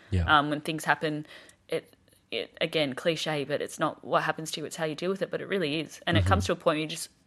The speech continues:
Speaker 2: you have so much stuff happening to you that you have to surrender at some point.
Speaker 1: Yeah.
Speaker 2: And let it go and realise, like, it's like being in a rip, you know, trying to swim. It makes it worse
Speaker 1: Yes.
Speaker 2: if you just let it take you.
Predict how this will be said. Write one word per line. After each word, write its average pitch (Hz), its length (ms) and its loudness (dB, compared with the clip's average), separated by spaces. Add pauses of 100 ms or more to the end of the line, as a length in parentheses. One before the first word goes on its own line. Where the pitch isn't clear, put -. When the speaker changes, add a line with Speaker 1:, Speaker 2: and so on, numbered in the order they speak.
(140)
Speaker 2:
you 180 80 -8
have 160 160 -4
so 175 180 8
much 160 220 -2
stuff 160 240 -2
happening 190 400 0
to - 120 -8
you 147 60 -2
that 147 120 0
you 156 80 -4
have 180 160 -6
to - 80 -12
surrender 143 380 0
at 175 120 2
some 214 160 -4
point. 311 360 -4 (120)
Speaker 1:
Yeah. 95 220 2 (440)
Speaker 2:
And 196 80 6
let 175 120 10
it 170 100 2
go 165 260 10
and 208 100 4
realise, 165 380 8
like, 156 160 6 (420)
it's - 140 -6
like 220 140 8
being 185 220 6
in 151 100 6
a 139 100 6
rip, 156 320 0 (160)
you 175 140 2
know, 156 360 4
trying 175 200 8
to 160 80 2
swim. 160 420 0 (280)
It - 60 -8
makes 226 220 6
it - 80 -4
worse 170 480 4
Speaker 1:
Yes. 92 260 8
Speaker 2:
if - 120 -4
you 196 80 -2
just - 340 -2 (360)
let 180 120 8
it 151 60 -8
take - 340 4
you. 156 220 -2